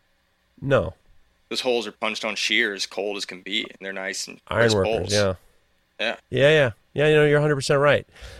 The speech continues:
Speaker 1: I, I just, it just, it fascinates me. I think I learned that from Jesse Savage. He was, when I was doing some bottle openers, just like, you should, the last punch, you should be, I, you should be real cold.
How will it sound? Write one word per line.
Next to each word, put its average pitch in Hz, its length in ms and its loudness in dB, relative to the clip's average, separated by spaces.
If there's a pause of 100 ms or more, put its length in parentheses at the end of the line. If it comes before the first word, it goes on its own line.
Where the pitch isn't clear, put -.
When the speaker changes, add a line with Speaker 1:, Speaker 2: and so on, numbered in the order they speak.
(140)
Speaker 1:
I, 160 280 6
I - 20 8
just, 190 320 2
it 175 100 0
just, - 300 0
it - 160 -4
fascinates 196 600 6
me. 160 140 6
I 143 80 8
think 226 220 0
I 190 80 10
learned 147 260 6
that 131 80 6
from 101 160 -6
Jesse 104 460 0
Savage. 98 500 2
He 101 100 -4
was, 98 220 -4
when 101 240 -4
I 110 80 -2
was 107 220 -2
doing 104 240 -4
some 92 160 -6
bottle 95 240 0
openers, 98 360 -4
just 95 200 -6
like, 90 240 -6 (500)
you 131 180 0
should, - 200 0
the 143 100 8
last 165 320 6
punch, 135 300 4
you 104 80 -4
should 90 80 -6
be, 90 180 -4
I, 95 240 -4
you 110 80 -12
should 107 160 -6
be 95 100 -4
real 85 140 -8
cold. - 400 -10